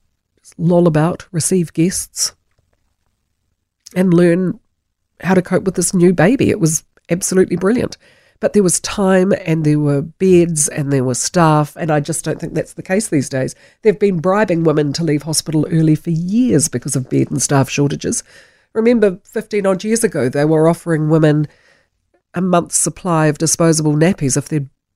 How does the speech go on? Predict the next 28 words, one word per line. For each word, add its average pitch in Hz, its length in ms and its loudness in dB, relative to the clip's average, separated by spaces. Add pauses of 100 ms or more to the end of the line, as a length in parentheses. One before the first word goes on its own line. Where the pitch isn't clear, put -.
(100)
bugger 170 360 2
off - 300 -8 (140)
and 165 100 -6
take 175 200 -2
their 165 100 2
baby 165 280 2
with 190 220 -2
them. 135 140 -2
Some 185 240 0
women 156 220 2
are 147 160 0 (120)
turned 170 260 -2
around 156 280 4
within 165 220 0
a 165 40 4
matter 160 280 4
of 160 80 4
hours. - 460 0 (960)
So - 160 -2
I'm 214 160 -2
not 247 260 0
sure 226 280 0
they'd 185 260 0
be 190 120 2
able 175 180 0
to 165 60 -2
deliver 156 520 2
on 143 540 0